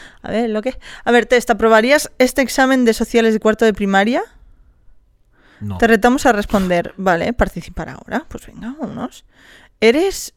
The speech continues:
Speaker 2: Las dos cosas.
Speaker 1: hombre o mujer? Bueno, pues, eh,
Speaker 2: Mm, ya empezamos con esto.
Speaker 1: mujer.
Speaker 2: ¿En qué rango de edad te encuentras?
Speaker 1: Eh,
Speaker 2: Pone bien,
Speaker 1: veinticinco
Speaker 2: ¿eh?
Speaker 1: treinta y cuatro
Speaker 2: Mm, no
Speaker 1: años.
Speaker 2: sé.
Speaker 1: ¿Cuál es la capa, uf, cuál es la capa de la atmósfera más próxima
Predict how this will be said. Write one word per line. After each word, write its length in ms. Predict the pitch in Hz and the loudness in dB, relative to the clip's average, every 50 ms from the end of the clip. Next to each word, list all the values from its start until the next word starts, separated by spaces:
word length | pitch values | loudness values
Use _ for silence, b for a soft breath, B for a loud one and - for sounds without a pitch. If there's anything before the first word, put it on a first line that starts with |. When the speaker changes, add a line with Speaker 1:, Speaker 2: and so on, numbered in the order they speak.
| _ - | _ -10
Speaker 2:
Las 160 | 104 107 98 | -8 -6 -4
dos 120 | 127 139 - | -4 -6 -6
cosas. 200 | - 127 220 226 | -4 -2 0 0
Speaker 1:
hombre 180 | 233 233 233 | 2 2 2
o 40 | 208 | 2
mujer? 360 | 196 185 - - - 175 160 - | 0 -2 -6 -6 -6 -6 -6 -8
Bueno, 240 | 165 170 - - 147 | -12 -14 -14 -16 -18
pues, 240 | 127 143 - - - | -18 -20 -20 -20 -18
eh, 440 | - - - - - - - - - - | -18 -18 -18 -20 -20 -20 -20 -20 -18 -14
Speaker 2:
Mm, 180 | 107 110 110 107 | -12 -10 -6 -6
ya 80 | 120 120 | -6 -4
empezamos 400 | 107 127 117 - - 120 120 107 | -4 -4 -6 -6 -6 -8 -8 -6
con 100 | 107 104 | -6 -6
esto. 100 | - - | -6 -6
Speaker 1:
mujer. 300 | - 233 196 180 - - B B B B B B B B | -2 -2 -2 -2 -4 -10 B B B B B B B B
Speaker 2:
¿En 120 | B 123 117 | B -14 -10
qué 80 | 156 | -8
rango 200 | 160 175 175 175 | -8 -6 -6 -6
de 80 | 156 151 | -6 -6
edad 80 | 156 143 | -6 -8
te 60 | 151 143 | -10 -12
encuentras? 440 | 135 135 123 113 110 101 - - - - | -12 -12 -12 -10 -12 -12 -12 -16 -12 -6
Speaker 1:
Eh, 600 | 226 240 226 220 220 220 220 220 214 214 214 214 | -2 0 2 2 2 2 2 2 2 2 2 0
Speaker 2:
Pone 100 | 214 202 214 | 0 2 2
bien, 120 | 220 214 226 | 2 2 2
Speaker 1:
veinticinco 360 | 220 233 269 277 262 311 277 | 0 0 0 0 2 2 2
Speaker 2:
¿eh? 20 | |
Speaker 1:
treinta 320 | 226 226 208 208 202 - 196 | 2 2 0 0 0 -2 -2
y 60 | 190 | -2
cuatro 340 | 127 160 214 214 202 190 180 | 0 0 0 2 2 2 0
Speaker 2:
Mm, 20 | |
no 40 | 175 | 0
Speaker 1:
años. 360 | 175 175 175 175 180 180 185 | -2 -4 -6 -6 -6 -6 -6
Speaker 2:
sé. 280 | 143 - - - - - | -8 -8 -10 -14 -12 -4
Speaker 1:
¿Cuál 220 | - 254 254 277 | 0 2 2 4
es 120 | 311 311 - | 2 2 4
la 140 | 247 220 208 | 4 4 4
capa, 400 | 226 220 214 - 240 240 - - | 4 2 4 6 6 6 4 2
uf, 340 | 220 226 - - - - 226 233 - | 0 -4 -4 -4 -10 -12 -14 -12 -2
cuál 180 | - 277 277 330 | 2 4 4 4
es 160 | 427 403 - | 4 0 2
la 160 | 240 208 202 | 2 2 2
capa 400 | - 214 202 202 - 208 190 185 | 4 4 2 4 6 6 4 4
de 140 | 170 185 175 | 4 2 2
la 80 | 170 165 | 2 2
atmósfera 520 | 165 175 190 208 208 - - 226 226 226 | 0 0 -2 -2 -2 0 2 4 4 4
más 220 | 214 196 190 - | 4 2 -2 -2
próxima 640 | - - 233 262 277 - - - 196 180 175 170 170 | -2 0 0 0 0 -2 -6 -4 -4 -2 -2 -4 -6